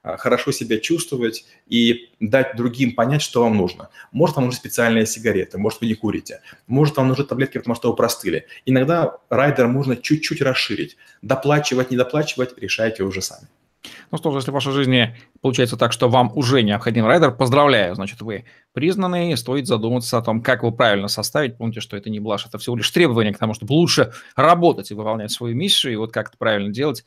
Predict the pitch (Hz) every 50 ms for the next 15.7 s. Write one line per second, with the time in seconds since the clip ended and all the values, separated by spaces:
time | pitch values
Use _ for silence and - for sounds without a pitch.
0 | _ _ _ _ _ - 135 131 120 131 131 120 113 123 117 - - 143 120 113
1 | 98 95 110 - 117 113 - - 113 - 117 120 151 151 143 147 151 - - 170
2 | 170 180 165 127 113 120 123 113 110 107 110 107 107 113 113 120 120 120 120 117
3 | - - 135 123 123 - - 131 127 120 110 107 107 - 117 113 113 - 143 160
4 | 160 143 131 120 107 113 110 104 117 117 107 113 113 110 107 120 110 117 113 113
5 | 120 123 139 175 170 180 190 160 - - - - _ _ _ _ - 123 127 123
6 | 123 139 139 127 117 110 120 - 123 110 110 117 113 113 110 110 113 110 107 110
7 | 123 123 131 127 - 156 180 190 196 196 185 - - - - - - 127 135 165
8 | 165 - - 120 - - 127 - 117 - 117 110 - 120 120 117 123 117 - 127
9 | 127 156 170 151 135 131 135 123 - 123 127 131 123 131 127 127 120 120 - 139
10 | 131 123 - - 180 156 - - 135 117 - 147 139 143 135 - 123 - - 131
11 | - 127 127 127 - 143 151 147 147 127 147 139 - - 151 156 160 - - _
12 | _ _ _ _ _ _ _ _ _ - 185 170 160 165 156 156 156 139 - 139
13 | 135 135 131 131 127 127 113 120 113 120 143 156 - - 104 - 117 117 117 117
14 | 113 110 - 120 123 127 127 107 - - 113 113 113 110 104 104 120 131 127 117
15 | 113 101 - 107 104 101 117 - 101 101 104 - -